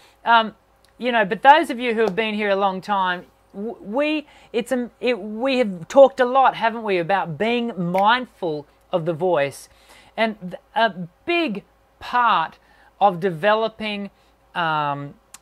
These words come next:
uh, you know, vocal health is being mindful. Mindfulness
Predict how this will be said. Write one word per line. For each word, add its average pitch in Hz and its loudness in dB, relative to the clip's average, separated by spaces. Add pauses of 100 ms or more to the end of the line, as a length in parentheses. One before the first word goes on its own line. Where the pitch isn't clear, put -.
(240)
uh, 135 0 (260)
you 196 -8
know, 147 -4
vocal 202 4
health 175 -6 (560)
is 233 -4 (360)
being 190 -8
mindful. 170 -4 (320)
Mindfulness 208 -2